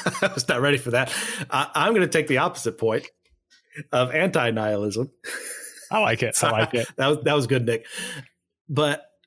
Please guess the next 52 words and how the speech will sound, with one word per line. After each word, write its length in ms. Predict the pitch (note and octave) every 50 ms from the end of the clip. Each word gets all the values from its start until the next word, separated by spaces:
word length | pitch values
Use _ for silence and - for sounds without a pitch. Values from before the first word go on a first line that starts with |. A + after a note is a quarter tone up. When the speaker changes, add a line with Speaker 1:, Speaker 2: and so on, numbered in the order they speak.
| _
Speaker 1:
one 160 | - C#3+ E3+ A3+
of 80 | A3+
the 60 | A#3
things 140 | A3+ G#3+ F3
it 140 | F3 E3 C#3
does 480 | - D3+ E3+ F#3 F3+ E3 D3 - - - -
in 80 | E3
this 120 | C#3+ C3 A#2+
movie, 220 | D3+ D3+ D3 C3+
without 320 | A#2+ B2 C3+ C3+ C#3 D3+ C3
giving 220 | D3 C3+ C3 C3
away 160 | B2 A#2+ A2+
spoilers, 640 | A2+ - - E3 F#3+ G3 F3 B2+ G#2+ G#2 G2+ G2 - -
is 140 | D3 C3 B2
it 140 | B2 A2+
shows 640 | - - - D3 D3 D#3+ E3 D#3 D3 C#3+ C3+ B2+ B2
Batman, 920 | - - A2 - B2 B2 A#2+ A#2 - A#2+ A2+ A2 G#2+ G#2+ G2+ G2+ G2+ G2 - _ _ _ _ _ _ _ _ _ _ _ _
uh, 140 | - A2 G#2+ A2
coming 320 | - - E3+ F#3 F3+ F3 D3
to 80 | -
the 80 | D3 C3
point 320 | B2+ - C#3 C#3+ C#3 C#3
of 320 | C3 A#2+ A#2+ A#2 A#2 A2+ - - _ _
ha-, 120 | - - - - _ _ _ -
the 280 | C#3 C3+ C3+ C3 D3
only 140 | F#3+ G#3+ G#3
way 180 | F3 E3+ E3+ D#3+
he 100 | D3 C#3
can 120 | D#3 C3
fight 240 | B2 - C#3+ D#3 D3+
against 240 | C3+ C3+ C3+ B2+ -
this 140 | A#2+ -
horror 240 | - B2 B2+ A#2+ A#2+
is 180 | A#2 - B2 B2+
to 120 | - B2
give 200 | A#2 C#3 C#3+ C3
up 160 | C3+ A#2+ B2
a 40 | G#2
part 260 | F#2 - - B2 A#2+
of 60 | A2+ G2+
himself 420 | G2 G2 - - A#2 G#2 F#2 -
in 60 | G#2
a 80 | G2 F#2
certain 400 | - - A2+ G#2+ G2+ G2+ F#2+ F#2+
way. 340 | F#2+ F#2+ F2+ D#2+ D2 - - _ _ _ _ _ _ _ _ _ _ _ _ _ _ _ _
And 200 | - B2 A#2+ A#2+ A#2+
I 100 | C#3 D3
would 140 | D3+ D#3 D3+
argue 320 | D3 C#3+ C3+ C3 C#3 C3+
that 380 | B2+ B2+ B2 B2 A#2+ A#2+ - -
this 220 | C#3 C#3+ C#3+ -
film 360 | - - G3 G3+ F#3+ F3 D#3